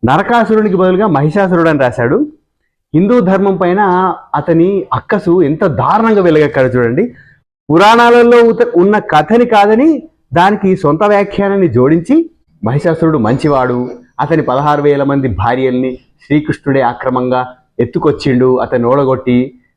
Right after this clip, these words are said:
అలైంగికంగా అనుభవి-, ఎంత దారుణమైనటువంటి మాటలు వాడాడు.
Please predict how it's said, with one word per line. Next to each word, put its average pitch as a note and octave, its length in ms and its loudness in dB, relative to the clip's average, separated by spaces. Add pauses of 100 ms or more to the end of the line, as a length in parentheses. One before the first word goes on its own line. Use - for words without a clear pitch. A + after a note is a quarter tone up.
(200)
అలైంగికంగా C#3+ 600 -2
అనుభవి-, C3 400 -4
ఎంత F3+ 220 0
దారుణమైనటువంటి F#3 840 -2
మాటలు B2+ 300 -2
వాడాడు. A2 460 -2